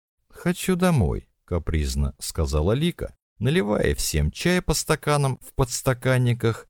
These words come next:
на которых был двуглавый орел на фоне триколора. "Скоро поедем, Снежная, не переживай", пообещала Инга,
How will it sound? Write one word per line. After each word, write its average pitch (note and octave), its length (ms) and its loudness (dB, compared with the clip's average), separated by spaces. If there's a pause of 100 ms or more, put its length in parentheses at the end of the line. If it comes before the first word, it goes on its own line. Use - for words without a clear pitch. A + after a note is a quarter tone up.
(120)
на C3+ 140 0
которых F3+ 560 0
был C#2+ 320 0
двуглавый D#2+ 680 2
орел F3 420 2 (180)
на F3 140 0
фоне A2 540 0 (100)
триколора. B1 840 -2 (880)
"Скоро C3+ 380 -2
поедем, C#3 480 0
Снежная, B1+ 760 0 (100)
не D3 120 0
переживай", C3+ 800 2 (220)
пообещала C#2+ 640 0
Инга, B2 560 -2